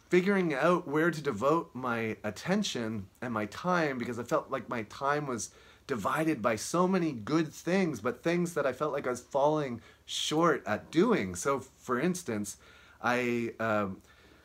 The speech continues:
do this. I preach w-, once a week, or, or, or, uh, Mallory, another, uh, preacher, also my wife, uh, preaches on behalf of the Ark, but I'm often doing that. And then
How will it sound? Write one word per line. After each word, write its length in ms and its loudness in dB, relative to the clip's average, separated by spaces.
do 180 6
this. 460 2
I 160 0
preach 600 0
w-, 280 -4
once 340 -2
a 80 2
week, 400 -2
or, 220 -2
or, 480 2
or, 500 2
uh, 220 0
Mallory, 560 2
another, 440 -2
uh, 160 0
preacher, 460 -2
also 420 -8
my 120 -4
wife, 400 -2
uh, 220 0
preaches 640 -4
on 140 -2
behalf 380 0
of 100 -8
the 160 0
Ark, 240 2
but 100 0
I'm 220 2
often 500 0
doing 380 0
that. 500 0
And 240 -4
then 400 -2